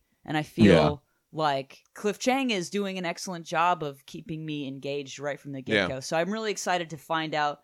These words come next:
Speaker 1: what these horrible fucking bat cops are.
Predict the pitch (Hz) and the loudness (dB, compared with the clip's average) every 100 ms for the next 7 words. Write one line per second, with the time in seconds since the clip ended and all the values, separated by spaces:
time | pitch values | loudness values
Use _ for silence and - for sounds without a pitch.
0 | _ _ _ - 175 160 147 147 175 180 | _ _ _ -8 -8 -6 -10 2 4 4
1 | 160 143 - 165 143 127 135 - - 147 | 2 -2 -2 -2 -4 -2 -2 -2 0 2
2 | 143 - 143 143 143 | 2 0 0 0 -2